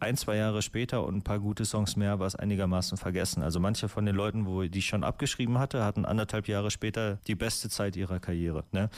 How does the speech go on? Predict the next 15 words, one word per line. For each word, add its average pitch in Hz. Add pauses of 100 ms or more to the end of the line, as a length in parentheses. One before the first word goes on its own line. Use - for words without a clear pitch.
(200)
Und 92
auch 98 (260)
vielleicht 104
ein 113
bisschen, 107
äh, 101
parallel 104
zu -
der 104
Gunna-Sache 107
gibt's 117
ja -
andere 113
Beispiele. 90
Rick 107